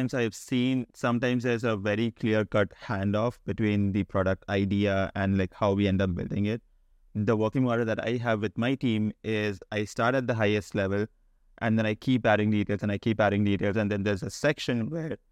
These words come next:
me and my tech leads, we are actively working on defining what the solution will be. And at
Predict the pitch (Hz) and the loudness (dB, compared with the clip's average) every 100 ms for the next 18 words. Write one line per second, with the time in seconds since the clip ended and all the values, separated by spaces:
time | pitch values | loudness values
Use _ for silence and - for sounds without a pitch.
0 | _ _ - 120 135 127 113 104 98 127 | _ _ -2 2 4 2 2 0 -2 -2
1 | 135 135 123 113 - 113 110 107 - 117 | 0 0 2 0 -4 -2 0 -2 -4 -4
2 | 127 - 156 139 123 107 104 - 117 110 | -4 -2 0 2 2 2 0 0 -2 -2
3 | 87 101 - 101 104 107 107 101 107 107 | 0 -2 0 0 2 2 2 0 -2 0
4 | 101 - 107 95 92 113 160 _ _ _ | -2 0 0 0 0 0 -2 _ _ _
5 | _ - 110 107 | _ -4 -2 -4